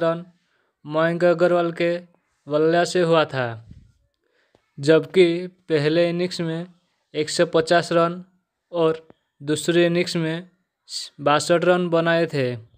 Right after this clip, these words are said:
पहले टेस्ट मैच में श्रेयस अय्यर को प्लेयर of the मैच घोषित किया गया था। उसने पहले इनिंग्स में एक सौ पाँच रन और दूसरी इनिंग्स में पैंसठ रन बनाए थे,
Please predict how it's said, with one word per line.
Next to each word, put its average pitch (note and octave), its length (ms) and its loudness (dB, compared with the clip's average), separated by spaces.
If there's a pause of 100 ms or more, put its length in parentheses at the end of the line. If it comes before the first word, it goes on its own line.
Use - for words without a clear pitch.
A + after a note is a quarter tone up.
(1300)
पहले D#3 300 4
टेस्ट F3+ 320 -2
मैच F3+ 260 0
में E3+ 260 -6 (300)
श्रेयस E3 440 2
अय्यर E3+ 280 4
को F3 260 0 (580)
प्लेयर E3 300 2
of D#3+ 80 -6
the F3 100 2
मैच E3+ 340 -2
घोषित D#3 300 -2
किया E3 260 0
गया E3 200 2
था। C#3+ 180 0 (920)
उसने F3 440 -2 (100)
पहले D#3+ 340 4
इनिंग्स F3+ 320 -4
में F3 260 -6 (340)
एक D#3+ 140 0
सौ F3+ 160 4
पाँच E3+ 320 2
रन F3+ 380 0 (220)
और E3 220 -2
दूसरी D#3+ 380 0
इनिंग्स F3+ 260 0
में E3+ 220 -2 (560)
पैंसठ D#3+ 380 2
रन F3+ 240 2
बनाए E3+ 360 0
थे, D#3 200 -4